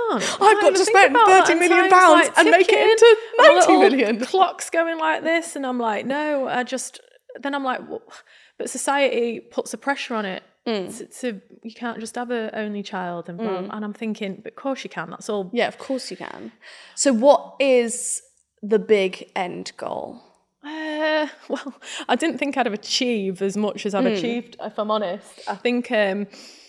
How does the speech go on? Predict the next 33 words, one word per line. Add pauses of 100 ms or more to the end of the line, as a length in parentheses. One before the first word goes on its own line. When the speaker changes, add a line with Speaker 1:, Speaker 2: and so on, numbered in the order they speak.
(1120)
Speaker 1:
I
think
I'd
love, (140)
there's
a
part
of
me
that's (340)
itching
to
try
and (180)
crack
America. (380)
So
I
think
if
we
could
take (180)
my
energy
over
Speaker 2:
That's
Speaker 1:
to
America,
Speaker 2:
big.
Speaker 1:
that'd
be
fun.